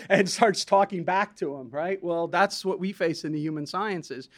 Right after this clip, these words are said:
which is different from the natural sciences. Uh, my, my favorite economist of all time, Ludwig von Mises,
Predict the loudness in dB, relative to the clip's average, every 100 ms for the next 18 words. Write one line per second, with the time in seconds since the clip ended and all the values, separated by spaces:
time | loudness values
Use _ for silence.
0 | _ -10 -8 -2 -2 -2 -10 -10 -10 -10
1 | -12 -14 -14 -14 -14 -14 -16 -18 _ _
2 | _ -4 -2 0 -2 -4 -6 -6 -4 -4
3 | 2 4 2 -2 -4 -2 -4 -4 -4 -4
4 | -4 -6 -4 -6 -6 -4 -2 -2 -6